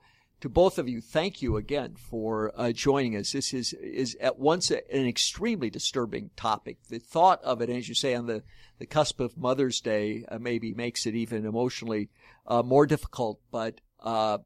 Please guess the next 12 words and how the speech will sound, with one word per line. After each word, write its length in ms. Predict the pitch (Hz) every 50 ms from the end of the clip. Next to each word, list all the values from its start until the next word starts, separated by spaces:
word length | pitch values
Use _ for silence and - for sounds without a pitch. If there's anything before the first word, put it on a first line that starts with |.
| _
but 140 | - 147 151
it, 100 | 156 131 - 143 - _
it's 220 | - 165 147 -
also 300 | 190 202 202 - - 165
hopeful 340 | 127 160 190 175 - - 156
in 40 | 135
the 60 | 127
sense 340 | - - 160 151 131 - -
that 200 | 135 120 - -
people 540 | - - 180 175 - - 170 156 151 - -
of 200 | 127 113 - _
goodwill 680 | - 156 147 120 127 120 131 131 127 123 123 123 -